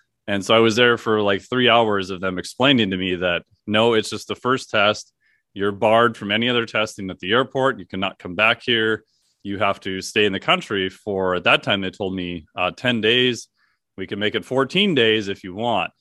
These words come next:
I was like, <sighs> and there was no way around it. So I ended up, um, having to tell them what hotel I was staying at, and they kick you out the back door, put you in a cab, and away you go. Um, so I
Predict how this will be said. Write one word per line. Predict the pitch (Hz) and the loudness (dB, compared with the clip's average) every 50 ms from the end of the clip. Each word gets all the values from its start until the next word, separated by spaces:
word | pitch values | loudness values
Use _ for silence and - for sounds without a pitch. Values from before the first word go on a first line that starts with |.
| _ _ _ - | _ _ _ -14
I | 90 | -14
was | 90 - - - | -14 -12 -8 -8
like, | 90 80 - - - - | -8 -8 -8 -14 -20 -20
<sighs> | - - - - - - - _ _ _ _ _ _ _ _ _ _ _ _ _ _ _ - | -20 -20 -20 -20 -20 -20 -20 _ _ _ _ _ _ _ _ _ _ _ _ _ _ _ -6
and | 110 117 | -2 0
there | 117 | 0
was | 117 110 120 | 0 0 2
no | 131 127 127 | 2 2 4
way | 131 123 | 4 4
around | 120 110 107 110 110 113 110 107 | 4 4 4 4 2 2 0 0
it. | 107 107 107 - | -2 -4 -6 -8
So | - - 98 101 | -8 -4 -2 0
I | 104 | 0
ended | 104 104 101 | 0 0 -2
up, | 98 87 - | -2 -2 -2
um, | 98 90 92 90 87 90 87 87 82 - _ _ _ | -4 -2 -2 -2 -2 -4 -6 -10 -12 -14 _ _ _
having | 131 120 117 104 | -2 -2 -2 -2
to | 95 | -2
tell | - 120 110 | -2 0 0
them | 107 101 | 0 0
what | 95 90 90 | -2 -4 -4
hotel | 95 85 - - 131 131 | -6 -6 -2 0 2 2
I | 127 | 2
was | 123 120 113 - | 2 0 -4 -4
staying | - 120 110 110 110 110 | -4 -4 -4 -2 -2 -2
at, | 110 110 110 107 - | -2 0 -2 -2 -4
and | - 98 | -6 -10
they | 92 | -12
kick | 87 - 104 95 - | -10 -10 -10 -8 -4
you | 98 92 | -2 -2
out | 92 - | -2 -2
the | - | -4
back | 82 92 87 87 - | -4 -2 -2 -2 -4
door, | - 98 92 95 92 92 90 85 - | -6 -6 -4 -2 -2 -2 -4 -6 -8
put | - 110 - - | -10 -10 -8 -8
you | |
in | 92 90 | -8 -8
a | 85 | -8
cab, | - - 98 95 101 95 85 | -4 0 0 2 2 0 -2
and | 87 80 82 80 - _ | -4 -10 -10 -12 -14 _
away | 90 87 92 92 | -10 -6 -6 -4
you | 82 80 80 | -4 -6 -4
go. | 80 101 101 101 92 90 87 - - _ _ _ _ _ _ _ _ _ _ _ _ _ - | -2 -2 0 0 0 -2 -4 -6 -10 _ _ _ _ _ _ _ _ _ _ _ _ _ -12
Um, | 80 82 87 85 | -10 -10 -10 -4
so | - 113 104 | 0 2 2
I | 104 104 | 2 2